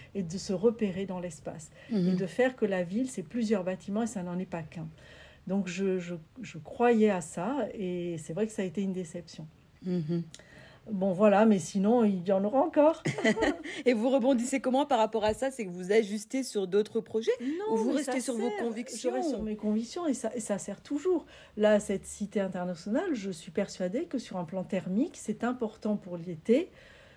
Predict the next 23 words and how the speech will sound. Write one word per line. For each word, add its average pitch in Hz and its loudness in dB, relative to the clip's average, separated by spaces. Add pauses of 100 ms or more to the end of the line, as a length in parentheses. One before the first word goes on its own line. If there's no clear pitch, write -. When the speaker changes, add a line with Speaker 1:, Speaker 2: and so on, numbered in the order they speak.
Speaker 1:
d'avoir 202 0 (300)
plusieurs 262 4
bâtiments 220 0
et 214 -4
que - -4
l'air 226 0
traverse, 156 -8 (380)
ventile 190 0 (160)
l'espace. 160 -8
D'abord 185 -2
pour 156 -8
aussi 185 -4
la 160 -4
question 165 -8
des 156 -6
microbes, 175 -2
des 175 -6
miasmes, 175 0
de 160 -4
Speaker 2:
Bien 147 4
Speaker 1:
la 139 2
Speaker 2:
sûr. 160 -2
Speaker 1:
pollution. 185 -4